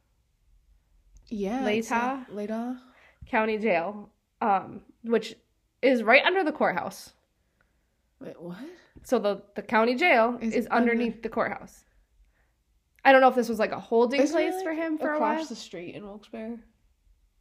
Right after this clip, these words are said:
Speaker 2: Kinda, yeah, it is. Yeah, it's like a hop, skip, and a jump.
Speaker 1: Yeah, I never knew that was the prison. But anyway.
Speaker 2: Yeah, it's, like, kinda hidden, like,
Speaker 1: Yeah.
Speaker 2: yeah.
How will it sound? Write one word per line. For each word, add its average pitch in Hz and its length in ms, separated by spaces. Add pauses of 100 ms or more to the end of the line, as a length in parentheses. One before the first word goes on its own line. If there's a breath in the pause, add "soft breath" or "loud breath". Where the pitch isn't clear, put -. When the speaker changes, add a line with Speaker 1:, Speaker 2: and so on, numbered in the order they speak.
(1040)
Speaker 2:
Kinda, 415 360
yeah, 269 320
it 254 160
is. 226 220 (640)
Yeah, 262 200
it's 233 120
like 247 120
a 240 100
hop, 247 180
skip, 247 240
and 226 80
a 220 40
jump. 208 360 (480)
Speaker 1:
Yeah, 214 160
I 247 100
never 220 220
knew 190 120
that 117 160
was 214 120
the - 80
prison. - 440
But - 100
anyway. 220 200
Speaker 2:
Yeah, 247 180
it's, 214 100
like, 233 140
kinda 339 200
hidden, 247 380
like, 196 340 (100)
Speaker 1:
Yeah. 196 280 (360)
Speaker 2:
yeah. 190 220